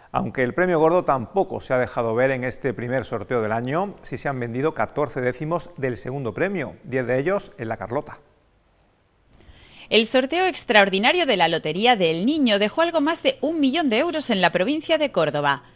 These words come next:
Speaker 2: La mayor parte de esta cantidad se quedó en La Carlota, donde la Administración de Loterías El Gallo vendió un billete del segundo premio y repartió setecientos cincuenta mil euros.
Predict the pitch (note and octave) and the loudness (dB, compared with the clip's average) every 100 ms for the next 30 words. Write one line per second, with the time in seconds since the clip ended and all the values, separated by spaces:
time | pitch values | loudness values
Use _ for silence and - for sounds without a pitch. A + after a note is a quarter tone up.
0 | - - G3 G3 F#3 G3 B3+ C#4 F#3+ D#3 | -20 -2 2 4 4 2 0 0 0 0
1 | D#3+ F#3+ G#3 G#3+ C4 C#4+ C4 D4 G3 F3 | -2 -2 0 0 2 2 2 0 0 0
2 | D#3 D3 D3 A3 - G3+ C#3 - - G#3 | 0 -4 -4 -2 0 2 0 -4 -8 -2
3 | A3 A#3+ A3+ A#3 A#3+ B3 A#3+ D#4+ F4 D4+ | 2 4 2 2 -2 -2 -4 -2 -2 0
4 | A3+ F3+ D#3+ - - F3+ F3 C4+ E4+ F#4 | 0 2 0 -2 -4 -2 2 0 0 -4
5 | F#4+ F3 G3+ G#3 B3+ B3 G#3 G3 D#4 D#4 | -4 -2 0 2 2 2 2 0 -2 0
6 | G3+ - F3+ G3 B3 D4 C#4+ A3+ C#4 - | 0 0 0 0 0 0 0 2 0 -2
7 | G3 G#3+ F4 B3 G3 B3+ D4 D4+ - F#3 | -2 0 -2 0 -2 -2 -4 -4 -6 -4
8 | E3 D#3+ - C#4 F4 E4+ D#4+ G#3+ F3 E3 | -2 -4 -4 -2 -2 -4 -6 -4 -4 -4
9 | D#3+ D#3 A3+ D4 C3+ C3+ C3 C3 | -2 -2 0 0 0 -2 -8 -10